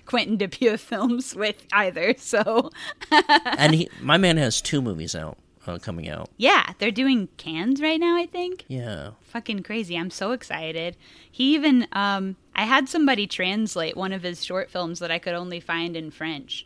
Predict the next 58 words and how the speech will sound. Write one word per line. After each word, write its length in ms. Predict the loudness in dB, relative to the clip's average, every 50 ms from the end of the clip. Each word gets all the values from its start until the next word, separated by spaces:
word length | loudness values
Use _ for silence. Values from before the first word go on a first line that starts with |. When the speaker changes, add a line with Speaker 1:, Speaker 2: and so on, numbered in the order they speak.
| -12 -12
Speaker 1:
I 60 | -8
had 200 | -8 -8 -8 -8
somebody 380 | -8 -8 -6 -4 -4 -4 -4
on 180 | -4 -4 -6 -6
Reddit 360 | -6 -6 -4 -4 -6 -6 -8
translate 600 | -8 -6 -4 -4 -4 -4 -6 -8 -6 -4 -4 -4 -6
it 160 | -6 _ -12
to 200 | -10 -10 -8 -8
English 520 | -8 -8 -8 -8 -8 -6 -4 -2 -4 -4 -4
<laughs> 40 |
for 220 | -6 -8 -6 -6 -4
me 140 | -4 -4 -4
so 180 | -2 0 0
that 140 | 0 2 2 0 0
I 20 |
could 360 | -2 -4 -2 -2 -2 0 2
watch 360 | 0 0 0 0 -4 -6 -4
it 160 | -4 -4 -4 -6
and 180 | -6 -8 -8 -8
complete 400 | -10 -12 -10 -8 -8 -8 -6 -6
his 140 | -8 -12
filmography 720 | -12 -10 -8 -8 -6 -6 -6 -6 -6 -8 -10 -12 -12 -12
is 100 | -12 -10
how 180 | -10 -10 -10 -6 -2
Speaker 2:
Oh, 160 | 2 4 6 6
Speaker 1:
fucked 100 | 6 6
Speaker 2:
that's 220 | 4 4 4 2 0
Speaker 1:
up, 60 | 0
Speaker 2:
great. 340 | 0 2 2 2 0 -2 -8
Speaker 1:
sick 320 | -8 -2 0 0 0 0
in 80 | -2 -4
the 100 | -4 -6
damn 400 | -6 -4 -2 0 0 0 0 -2
head 240 | -4 -2 -2 -2 -2
I 140 | -4 -6 -6
am. 340 | -6 -8 -8 -10 -12 -12 -16 _ -20 -20 -20 -20 _ _ -6
Uh, 160 | -2 0 0
Speaker 2:
Was 100 | 2 0
it 60 | 0 0
Speaker 1:
and 100 | 2 4
that 120 | 4 4
Speaker 2:
good? 40 | 4 2
Speaker 1:
w-, 60 | -4 -14 -16 -8
it 80 | -6 -6
was 120 | -6 -6 -8
a 40 | -8
short 280 | -8 -4 -4 -6 -6 -6
film. 360 | -8 -8 -8 -6 -8 -10 -12 -10
Um, 380 | -8 -8 -8 -8 -10 -10 -12 -16 _ _ -20 _ _ _ _ -2
it's 180 | 0 0 0 0
kind 220 | 2 4 4 4 4
of 140 | 4 2 0
like 340 | 0 2 2 0 -2 -4
a 320 | -4 -2 -2 0 0 -2 -2
anti-film, 640 | -4 -6 -4 -2 -2 -4 -2 -2 -4 -4 -2 -2 -4
so 160 | -2 -2 -2 -2
it's, 160 | -2 -2 0
like, 200 | 0 0 0